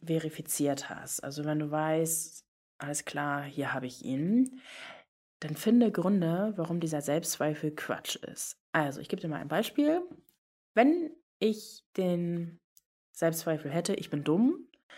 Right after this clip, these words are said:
dann könnte das zum Beispiel sein, "Hey, ich habe schon viel erreicht und zwar Folgendes, weiß ich nicht, ich habe einen Schulabschluss, ich habe eine Ausbildung, ich habe ein Studium", ne? Also finde Gründe, warum das Quatsch ist,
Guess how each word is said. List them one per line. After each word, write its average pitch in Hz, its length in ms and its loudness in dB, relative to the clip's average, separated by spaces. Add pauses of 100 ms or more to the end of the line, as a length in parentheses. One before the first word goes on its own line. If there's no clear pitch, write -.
(240)
dann 170 140 -4
könnte 226 220 2
das 202 180 2
zum 180 120 -2
Beispiel 165 280 0
sein, 226 680 2
"Hey, 220 420 4
ich - 120 -6
habe 170 100 -8
schon 156 120 -8
viel - 160 -8
erreicht 190 560 2
und 151 200 -8
zwar 131 200 -8
Folgendes, 220 800 2
weiß - 180 -10
ich 165 60 -14
nicht, 156 120 -18
ich - 80 -12
habe - 100 -10
einen - 80 -8
Schulabschluss, 180 480 0
ich - 40 -2
habe 147 100 -6
eine - 120 -4
Ausbildung, 185 460 -2
ich 180 100 -8
habe - 100 -10
ein 147 80 -8
Studium", 175 680 0 (760)
ne? 220 200 4
Also 185 180 2
finde 196 500 0
Gründe, 185 800 2 (360)
warum 190 840 2 (200)
das 165 200 -2
Quatsch - 340 -2
ist, - 500 -6